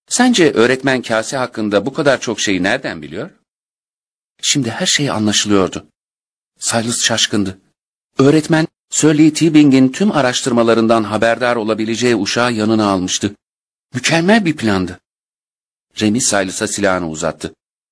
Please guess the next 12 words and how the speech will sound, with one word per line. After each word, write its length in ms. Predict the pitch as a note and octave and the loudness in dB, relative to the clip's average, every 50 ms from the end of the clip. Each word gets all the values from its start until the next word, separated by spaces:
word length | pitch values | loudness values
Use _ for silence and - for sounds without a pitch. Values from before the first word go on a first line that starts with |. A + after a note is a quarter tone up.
| _ _ _ _ _ _ _ - | _ _ _ _ _ _ _ -8
"Sana 260 | - - G3+ G#3 G#3+ | -2 0 2 4 4
anlatmam 460 | F3 D#3 D3+ C#3+ - - D3 C3+ C3 | 4 4 4 2 2 0 0 0 0
gereken 360 | A#2+ A#2 A#2 A2+ B2 A#2 A2 | 0 -2 -2 -2 -2 -2 -2
başka 220 | G#2+ G#2 - - G#2+ | -2 -2 -2 -2 -4
şeyler 380 | - A2+ G#2 G2 G2 F#2 E2 | -2 0 0 2 2 0 0
de 100 | F2 E2 | -2 -4
var." 200 | D#2+ D#2 - - _ _ _ _ _ _ _ _ _ _ _ _ _ _ _ _ _ _ _ _ _ - | -4 -4 -6 -8 _ _ _ _ _ _ _ _ _ _ _ _ _ _ _ _ _ _ _ _ _ -6
Torpido 420 | - A#2 A2+ - - D3+ C#3+ A2+ | -2 -2 -2 0 0 -2 -2 0
gözündeki 480 | G2 G2 F#2 F2 F#2+ F#2 F#2+ F#2 - C3+ | 2 0 0 0 0 -2 -2 -2 -4 -6
küçük 280 | - A2 - A2+ - | -6 -6 -8 -6 -4
tabancayı 400 | - G#2+ G2+ G2+ F#2+ F2+ F2+ F2 | -4 -2 0 0 -2 -2 -6 -6
çıkardı. 440 | E2 - - - F2 E2 D#2+ E2 - | -8 -6 -4 -2 -2 -2 -2 -6 -12